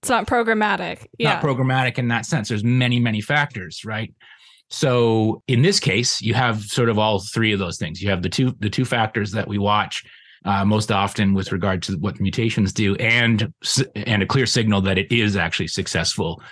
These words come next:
Speaker 2: uh, in, in infecting new hosts. So that's why X B B one five is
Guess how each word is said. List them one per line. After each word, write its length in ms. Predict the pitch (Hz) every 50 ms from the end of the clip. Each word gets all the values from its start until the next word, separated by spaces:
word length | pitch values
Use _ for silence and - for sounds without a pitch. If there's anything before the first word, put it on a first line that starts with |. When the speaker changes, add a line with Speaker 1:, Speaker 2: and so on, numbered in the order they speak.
| - - - - _ _ -
Speaker 2:
uh, 260 | 92 90 85 87 85 - -
in, 260 | 98 92 92 90 -
in 80 | 101
infecting 420 | 95 92 90 - 92 - - 95 87
new 120 | 90 85
hosts. 320 | 80 - 101 82 - - -
So 100 | - 107
that's 240 | 123 143 165 -
why 140 | 196 190 165
X 160 | 151 139 -
B 100 | - 139
B 160 | 127 123 123 120
one 280 | 113 113 113 107 101
five 380 | - - 113 110 110 107 101 92
is 280 | 98 98 98 - -